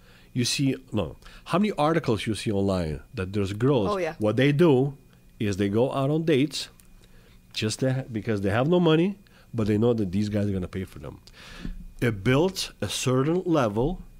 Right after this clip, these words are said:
Speaker 1: and a certain education for the new generation that, listen, we gotta be careful about this.
Speaker 2: Yeah, I see.
Speaker 1: Did you ever have a guy who said, "Pay the bill for me"?
Speaker 2: Okay, so I have a hilarious story about this. Long time ago, I think, like,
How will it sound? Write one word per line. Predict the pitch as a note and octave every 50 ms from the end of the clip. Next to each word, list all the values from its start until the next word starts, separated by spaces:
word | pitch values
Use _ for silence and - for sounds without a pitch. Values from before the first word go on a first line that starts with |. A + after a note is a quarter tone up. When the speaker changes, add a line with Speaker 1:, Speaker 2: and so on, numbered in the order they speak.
| - - - - - -
Speaker 1:
and | - A#2 A2 A2+
a | G#2+
certain | - - - B2+ C3+ D3 E3 E3 -
education | C#3+ C#3+ E3+ E3+ - B2+ A#2 A#2 A2 - - E3+ E3+ D#3+
for | - - A#2 G#2
the | G2
new | G#2+ A#2 A#2
generation | B2 C#3+ D3 C#3 A#2 G#2 G#2+ - - - E3+ D3+
that, | C3 A2
listen, | G#2 A#2+ C3 - - G2
we | F2+ F#2
gotta | G2+ G2 G2
be | F#2+
careful | F2 F#2+ F2 - D#2+
about | D2 C2+ C2 C2
this. | C2 - - - - - - - - - - - - - - - - - - - - -
Speaker 2:
Yeah, | A3 F#3+ E3+ - - - - - - - - - - - - - - -
I | G2 F#2+
see. | - - - F#2+ - - - -
Speaker 1:
Did | - G2+
you | F#2+ G2+
ever | G#2 A2+ A2
have | B2 B2 B2
a | A#2+
guy | A2 G#2 G#2+ A#2 A#2+
who | A2+ B2+ A#2+ A#2+ B2 A#2+ A#2+ A#2 -
said, | - A#2 A2+ A#2 A#2+ A#2+ - - - - - - - - - - - - - - -
"Pay | - G2+
the | F#2 F#2
bill | E2+ E2+ F2 F2+
for | - - A#2
me"? | A#2 B2+ - - - - - -
Speaker 2:
Okay, | A3 G#3+ A3 G3+ F#3 G3+
so | G3+ - G#3+ G3+
I | G3 - - G#3 G3+
have | G3+ G#3 G#3 G3 G3
a | F#3 D#3+ - - - - -
hilarious | - - - - - - A#3+ A3+ A3+ G#3+ G3+ G3+ F#3 F3 F3+ F3+ -
story | - - - F#3 F3 E3+ D#3
about | E3+ - - - - G3+
this. | - - - A3 - - - -
Long | A3 A3 A3+ A3 A3+
time | - G#3+ F#3 F3 E3+
ago, | E3+ F3+ G3 F#3+ G3+ G#3+
I | A3 F#3
think, | F3 - F3+ F3+ E3+ -
like, | F3+ E3+ E3+ -